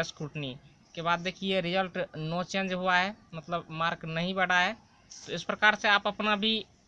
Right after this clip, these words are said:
रिजल्ट देख लीजिए कि आपका मार्क बढ़ा है या नहीं बढ़ा है, आपने कितने सब्जेक्ट के लिए स्क्रूटनी के लिए आवेदन किया था।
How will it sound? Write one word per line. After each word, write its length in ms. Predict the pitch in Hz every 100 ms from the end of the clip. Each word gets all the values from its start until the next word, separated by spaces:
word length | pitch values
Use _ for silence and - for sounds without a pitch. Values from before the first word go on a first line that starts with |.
| _ _ _ _ -
रिजल्ट 400 | 160 185 208 196
देख 260 | 170 185 185
लीजिए 300 | 175 190 196
कि 120 | 190
आपका 280 | 175 - 196
मार्क 340 | 190 190 190 175
बढ़ा 340 | 170 170 196
है 200 | 190 190
या 180 | 196 214 -
नहीं 320 | 165 160 165 170
बढ़ा 220 | 165 165
है, 160 | 160 143
आपने 320 | 151 - 170
कितने 320 | - 160 170
सब्जेक्ट 440 | 170 175 165 175 -
के 120 | 175
लिए 260 | 180 202 233 - - - - - _ - - _ - - _ _ _ _ - _ _ _ _ _ - - - _ - _ _ _ _ - _ -
स्क्रूटनी 460 | 160 - 185 190 196
के 120 | 202
लिए 100 | 190
आवेदन 340 | 165 160 180 190
किया 200 | 202 190
था। 220 | - 220